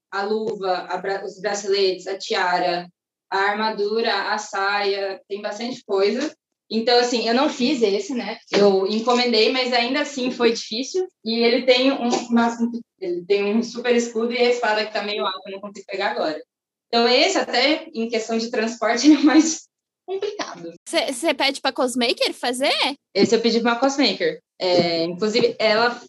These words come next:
Speaker 1: essa cosmaker, ela fez esse que eu tô, o da Mulher Maravilha, e o meu de She-Ra. Só que o de She-Ra tá, teve um problema numa, na calça e eu vou ter que fazer essa parte. Que eu ia vir de She-Ra hoje, que eu queria muito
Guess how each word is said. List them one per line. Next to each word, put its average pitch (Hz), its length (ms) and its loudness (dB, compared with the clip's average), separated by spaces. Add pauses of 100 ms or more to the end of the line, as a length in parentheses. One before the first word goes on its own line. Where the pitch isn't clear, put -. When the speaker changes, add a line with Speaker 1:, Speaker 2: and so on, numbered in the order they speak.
(140)
Speaker 1:
essa 220 260 -4
cosmaker, 240 480 0
ela 220 200 2
fez 190 320 -2
esse 233 300 -2
que 277 100 -8
eu 277 120 -4
tô, 190 340 2 (220)
o 226 140 6
da 247 120 2
Mulher 208 240 -2
Maravilha, 202 640 -2 (220)
e 262 540 2
o 254 180 -2
meu 254 220 2
de 285 120 -2
She-Ra. 226 500 0
Só 214 240 -10
que 220 140 -14
o 208 60 -12
de 214 80 -8
She-Ra 233 380 4
tá, 226 340 -4
teve 214 320 -2
um 214 80 -2
problema 202 400 0
numa, 196 420 -2
na 196 140 -4
calça 185 400 -2
e 190 40 0
eu 180 80 -2
vou 190 100 -6
ter 180 120 -8
que 180 200 -12
fazer 180 160 -4
essa 165 200 0
parte. 139 440 -8 (460)
Que 208 80 4
eu 202 40 6
ia 214 180 6
vir 233 120 4
de 254 120 4
She-Ra 208 380 4
hoje, 175 320 2
que 196 120 -12
eu - 40 -14
queria 202 160 -4
muito 208 260 -2